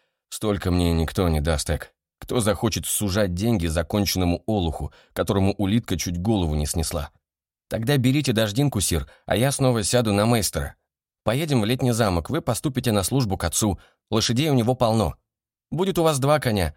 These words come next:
боевой и верховой». Намерения у Эга были самые добрые, но Дунк не желал являться в летний замок побитым и проситься на службу, не имея даже меча. «Тебе там будет хорошо, парень.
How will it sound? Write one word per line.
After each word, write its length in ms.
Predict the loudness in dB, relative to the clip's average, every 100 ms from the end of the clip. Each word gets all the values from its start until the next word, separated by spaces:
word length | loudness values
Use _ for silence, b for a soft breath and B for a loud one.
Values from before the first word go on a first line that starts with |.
| -4
боевой 480 | 0 2 2 2 2
и 120 | 2
верховой». 580 | 0 0 0 0 -2 -6 _ _ _ _ _ _ _ _ _ _ _ _ -4
Намерения 520 | 0 2 4 4 4
у 140 | 2 2
Эга 180 | 0
были 240 | 0 0 -2
самые 400 | -2 0 0 0
добрые, 480 | 0 0 -2 -4 -10 _ _ -2
но 160 | 0
Дунк 300 | 2 2 2
не 120 | 2 0
желал 340 | 0 0 0
являться 500 | 0 0 0 -2 -4
в 60 | -2
летний 260 | -2 -2
замок 380 | -2 -2 -2 -2
побитым 520 | -4 -2 -2 -4 -6 b b
и 80 | -6
проситься 480 | -2 -2 -2 -4 -2
на 120 | 0
службу, 480 | 0 -2 -2 -4 b b
не 200 | 0 2
имея 200 | 2 0
даже 240 | 0 0 0
меча. 400 | -2 -2 -6 -12 _ _ _ _ _ _ -10
«Тебе 220 | -4 -2
там 240 | 0 0
будет 280 | 0 0 -2
хорошо, 460 | -2 -2 0 -2 -2
парень. 420 | -2 -4 -4